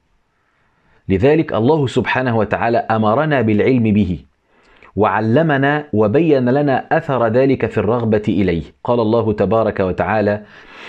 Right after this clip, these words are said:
ولله الأسماء الحسنى فادعوه بها "وذروا الذين يلحدون في أسمائه سيجزون ما كانوا يعملون".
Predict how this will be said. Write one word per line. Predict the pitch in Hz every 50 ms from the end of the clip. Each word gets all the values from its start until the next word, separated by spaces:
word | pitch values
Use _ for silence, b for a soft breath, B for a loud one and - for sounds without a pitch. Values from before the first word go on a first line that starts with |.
| B B B B -
ولله | 95 104 104 104 104 101 101 104 113 123 127
الأسماء | 113 113 113 110 - - 104 101 - - - 110 110 117 127 127 127 127 127 127 120 - - 117
الحسنى | 113 117 - - 147 147 - - 127 131 127 117
فادعوه | - 123 113 107 113 104 110 175 165 127 135 131
بها | 139 160 131 107 90 76 b b b b b b -
"وذروا | 101 107 104 143 180 185 165
الذين | 139 127 123 113 113 139 143 127
يلحدون | 117 113 117 110 92 - - 110 104 113 135 139 120 110
في | 101 - 101 101 98 -
أسمائه | - - - - 117 127 143 147 - 165 160 B B B B B
سيجزون | - - - 107 104 107 107 101 104 101 113 135 147 143 120 110
ما | 104 104 98 98
كانوا | - - 110 117 117 107 101 98
يعملون". | 95 90 78 82 90 92 87 85 78 71